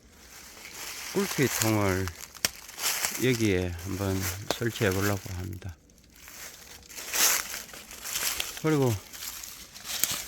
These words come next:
저, 이쪽에 지금 보이는 여기가 목청이 들었던 곳인데 작년에 따지를 안 했습니다.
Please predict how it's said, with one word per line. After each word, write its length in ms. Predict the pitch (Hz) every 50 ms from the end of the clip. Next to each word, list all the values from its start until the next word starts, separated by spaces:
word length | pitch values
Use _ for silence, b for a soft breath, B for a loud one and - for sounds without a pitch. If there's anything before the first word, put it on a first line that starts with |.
| - - - - - - - - - - - -
저, 60 | - - - - - - - - - - -
이쪽에 540 | 139 135 - - - 190 190 180 165 143 123
지금 580 | 113 - - - - - 90 135 127 139 147 139 135 135 127 113 98 - - - - - -
보이는 280 | 131 143 160 160 151 135
여기가 1040 | 123 120 113 98 123 156 156 147 131 113 113 98 107 101 101 101 - - - - - - - - - - - - - - - - - - - - - - - - - - - - - - - - - - - - - - - - - 185
목청이 920 | 196 196 - - - - 214 208 202 190 156 131 120 117 113 113 110 98 95 92 85 - - - - - - - - - - - - - - - - - - - - - - - - - - -
들었던 460 | 160 175 190 180 - - 143 120 113
곳인데 420 | 104 113 104 107 123 113 104 110 107
작년에 460 | - 135 151 170 175 175 170 131 113
따지를 520 | - - - 170 196 202 226 202 160 113
안 120 | 95 80 85
했습니다. 580 | 98 107 - - 127 127 120 117 104 92 82